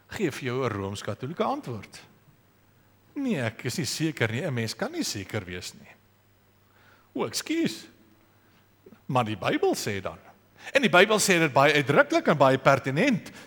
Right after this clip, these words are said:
En hierdie is die een wat jy kan onderstreep, is een van die mees pertinente g-, woorde wat die Here Jesus vir jou gee. Ek skryf hierdie ding dat jy kan seker wees, jy het die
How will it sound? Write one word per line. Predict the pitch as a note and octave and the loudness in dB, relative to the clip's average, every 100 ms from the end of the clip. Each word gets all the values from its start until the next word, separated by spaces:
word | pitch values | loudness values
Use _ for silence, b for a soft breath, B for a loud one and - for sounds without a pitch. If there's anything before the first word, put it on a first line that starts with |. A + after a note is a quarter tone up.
| - | 2
En | G3 | 2
hierdie | C#3+ A#3 D4 | 4 4 4
is | A#3+ | 2
die | G#3 | 0
een | G#3+ | 2
wat | G3+ | 2
jy | F3+ E3 | 4 4
kan | E3+ F3+ | 4 2
onderstreep, | E3+ D#3+ B3+ A#3+ | 2 2 0 0
is | F3 E3 | 0 -2
een | A#3+ A#3+ | -2 0
van | G#3 | 2
die | F3+ | 2
mees | D#3+ C#4 D4 | 2 2 0
pertinente | - G3+ G3 F3 G#3 D4 A3+ | -2 -2 -2 0 0 0 0
g-, | - - - B B | 0 -6 -18 B B
woorde | C#3 C#3+ C#4 C4 G#3 | -2 4 6 6 4
wat | E3 | 4
die | |
Here | D#3 G#3 | 2 0
Jesus | C4+ C4 A#3 | 0 0 -2
vir | - D3 | -2 0
jou | C#3 | 0
gee. | - G#3 A#3+ B B - | 0 0 0 B B 0
Ek | E3 | 0
skryf | - - F4+ E4 | 0 0 0 0
hierdie | G#3 D#3 | 0 2
ding | D#3 D3+ B B A2+ | 2 0 B B -6
dat | D#3+ G#3 C#4 G#3 | 2 4 4 4
jy | G3+ | 2
kan | - E3 | 4 2
seker | C#3 - D#4 E4+ B3 G3 | 2 4 4 4 4 4
wees, | G3 F#3+ B B - | 4 2 B B 4
jy | E3+ A#3 A3 - - - - _ _ | 6 6 2 -6 -20 -20 -20 _ _
het | - F3+ B3 - - - - _ _ _ _ _ _ _ _ _ _ _ _ _ b b b | 0 2 2 -2 -10 -10 -10 _ _ _ _ _ _ _ _ _ _ _ _ _ b b b
die | D#3+ F#3 | -2 2